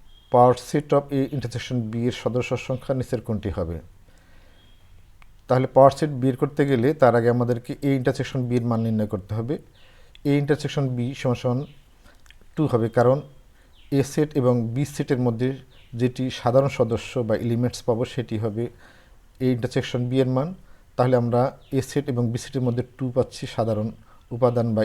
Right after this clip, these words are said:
এলিমেন্টস, এবং দুইয়ের পাওয়ার সেট হবে টু এবং ওরই। তাহলে সদস্য সংখ্যা পাবো আমরা দুইটি। অতএব তিন নং প্রশ্নের উত্তর হচ্ছে খ,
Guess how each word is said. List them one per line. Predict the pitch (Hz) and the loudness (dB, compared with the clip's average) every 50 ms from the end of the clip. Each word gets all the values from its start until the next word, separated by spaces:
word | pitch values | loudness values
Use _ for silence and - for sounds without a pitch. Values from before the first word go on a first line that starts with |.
| - | 0
এলিমেন্টস, | 120 120 117 117 131 156 160 - - - - - - - - - - - - - - | 0 0 0 0 -2 -4 -6 -8 -14 -18 -18 -20 -20 -20 -20 -20 -20 -20 -14 -10 -4
এবং | 127 131 123 123 117 113 113 113 | -2 0 0 0 -2 -4 -4 0
দুইয়ের | 131 143 151 147 147 | 2 2 2 2 4
পাওয়ার | - 139 135 131 - - | 6 6 6 6 4 0
সেট | 143 127 - - | -6 -6 -2 -2
হবে | 143 120 120 143 147 - - - - - - - - - - - | -2 0 0 -2 -4 -6 -12 -20 -20 -20 -20 -20 -20 -20 -8 -4
টু | - 160 180 160 135 | -2 -2 0 0 0
এবং | 120 123 127 120 127 120 | 0 0 0 0 -2 -2
ওরই। | 101 92 85 76 76 - - - _ - - - - | -2 -2 -4 -6 -10 -14 -20 -20 _ -20 -20 -8 -2
তাহলে | - 123 123 139 147 143 - - - - - - | 0 0 0 0 -2 -4 -6 -12 -18 -18 -14 -6
সদস্য | - 123 123 127 - 151 135 - | -4 -2 -2 0 0 -2 -2 -2
সংখ্যা | - 127 - 135 123 - | -4 -2 -2 -2 -2 0
পাবো | - 120 113 120 113 110 | -2 -2 0 0 0 0
আমরা | 113 135 151 156 131 104 | 0 -2 -2 -2 -2 -2
দুইটি। | 113 107 98 - - 90 85 80 85 - - - - - - - - - | -2 -2 -2 -2 -6 -8 -8 -8 -10 -14 -20 -20 -20 -20 -20 -8 -6 -4
অতএব | - - - 135 131 127 - - - - - - - - - - - | -2 0 2 0 0 0 -4 -12 -20 -20 -20 -20 -20 -20 -20 -4 0
তিন | 139 135 143 143 | 0 2 2 2
নং | 147 147 143 147 | 2 0 0 -2
প্রশ্নের | 131 - - - 123 120 110 - 127 | -4 -4 -2 -2 -2 -2 -2 -4 -8
উত্তর | - - - 123 98 107 | -6 -4 -4 -2 -2 -4
হচ্ছে | - - - - 151 - | -8 -10 -10 -10 -10 -10
খ, | - | -12